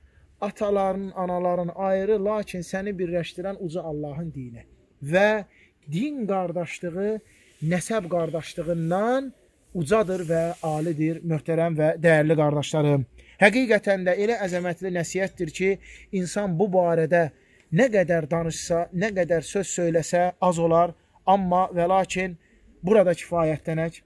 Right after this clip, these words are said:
Allah Subhanahu və Taala bizləri eşidib faydalanan qullarından etsin. Uca Allah qardaşımın bu məclisin əqiq məclislərindən yazsın. Uca Allahın dini xatırlanan, Allahın ayələri, Rasul sallallahu aleyhi və səlləmin hədisləri oxunan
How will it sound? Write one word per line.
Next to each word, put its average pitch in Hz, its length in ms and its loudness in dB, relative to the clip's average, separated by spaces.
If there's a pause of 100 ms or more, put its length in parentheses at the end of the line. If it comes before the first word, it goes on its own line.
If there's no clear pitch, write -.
Allah 180 240 0
Subhanahu 175 580 -2
və 165 80 2
Taala 175 300 2
bizləri 170 380 0
eşidib 185 340 -4
faydalanan 170 500 2
qullarından 160 520 2
etsin. 202 360 0 (360)
Uca 190 240 2
Allah 190 340 2 (360)
qardaşımın 175 640 -2
bu 202 100 -4
məclisin 175 720 -6
əqiq 185 340 -2
məclislərindən 165 840 -2
yazsın. 175 520 0 (420)
Uca 185 240 0
Allahın 190 800 2 (380)
dini 202 560 2 (340)
xatırlanan, 180 760 0
Allahın 190 460 2
ayələri, 175 580 4
Rasul 185 260 0
sallallahu 185 680 0
aleyhi 175 360 -2
və 175 80 0
səlləmin 185 400 -2
hədisləri 180 460 -2
oxunan 190 480 -2